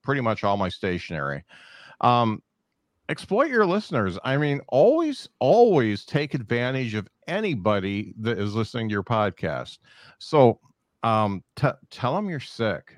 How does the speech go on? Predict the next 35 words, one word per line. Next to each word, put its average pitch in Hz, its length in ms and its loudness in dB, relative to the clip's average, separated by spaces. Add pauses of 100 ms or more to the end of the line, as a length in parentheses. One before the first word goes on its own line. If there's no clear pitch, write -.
(120)
Um, 104 480 -2
tell 151 300 -2
'em 180 160 -4 (400)
that, 113 540 0 (100)
uh, 104 480 0
all, 123 380 -2
all 117 200 0
these 147 220 -4
people 139 340 -6
with, 123 320 -2
uh, 104 460 2 (340)
three 135 320 -4
feet 135 380 -4
are 101 100 0
so 127 260 -4
lucky. 123 600 -4
I've 98 160 0
only 110 200 -2
got 98 280 -4
two. 139 600 0 (380)
You 123 80 0
know, 117 220 2 (320)
do 254 220 -2
that. 92 300 -2
Really, 208 320 -2
really 208 360 -4
dig 135 340 -4
in. 135 240 0
And 104 240 -4
I, 71 320 -8
I, 117 140 -8
you 208 240 -4
could 120 180 -4
make 170 220 -2
fifty 127 420 -4